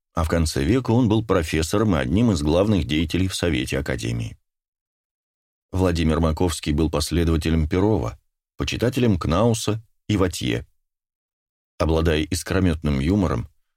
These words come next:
в некоторых жанрах он показал себя неподражаемым, тонким психологом с лирическим оттенком. Число созданных им картин громадно. Галерея его московских типов не уступает персонажам Островского.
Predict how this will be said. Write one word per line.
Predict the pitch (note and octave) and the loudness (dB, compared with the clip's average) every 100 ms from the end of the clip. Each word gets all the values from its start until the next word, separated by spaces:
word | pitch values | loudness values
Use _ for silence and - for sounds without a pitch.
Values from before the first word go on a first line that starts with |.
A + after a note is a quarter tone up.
| _ _ | _ _
в | C#2 D2 | -4 0
некоторых | G#2+ A2 G#2 E2+ | 0 0 -2 0
жанрах | F#2+ A#2 F#2 F2+ | 2 2 0 0
он | F2 | 0
показал | D#2+ E2 E2 G#2 | 0 -2 0 0
себя | - E2 | 0 0
неподражаемым, | F#2 F2 E2+ E2 D2+ E2+ A2 E2+ A#1 - _ _ | 2 2 0 0 0 2 2 0 -2 -6 _ _
тонким | A2 A#2 G#2 F#2+ | 2 2 2 0
психологом | F2 D2+ D2+ A2+ F#2+ F#2 | 0 -2 2 2 4 0
с | - | 0
лирическим | G#2 F2 D#2 E2 - C#2 | 0 0 0 -4 -4 -4
оттенком. | B1+ - A1 G1+ - G1+ - _ _ _ _ _ _ _ _ _ _ _ | -4 -6 -6 -6 -10 -14 -18 _ _ _ _ _ _ _ _ _ _ _
Число | - C#2+ - B2 | -6 -4 0 0
созданных | B2+ A#2 A2+ G#2+ G#2 G#2 | 0 0 0 2 2 2
им | G2+ | 0
картин | G2 E2+ - F#2+ F2+ | 0 -2 0 0 2
громадно. | D#2+ D2 F2 G2+ A#1+ - _ _ _ _ _ _ _ _ | 2 2 0 0 -4 -8 _ _ _ _ _ _ _ _
Галерея | F2 F2+ F2+ F2 C#2+ | -2 0 2 0 0
его | C#2+ D2+ | 0 0
московских | D2+ D#2+ - D#2 - C2+ - | 2 0 -2 -4 -4 -8 -2
типов | - F#2 - C#2 | 0 0 -2 -4
не | C2+ | -6
уступает | - D#2 G2 G2+ - | -4 -2 -2 -2 -2
персонажам | F#2+ F2+ F#2+ F2+ F#2 | -2 0 0 2 0
Островского. | G#2 - B2 - - A1+ A1 | 0 0 0 -2 -4 -6 -6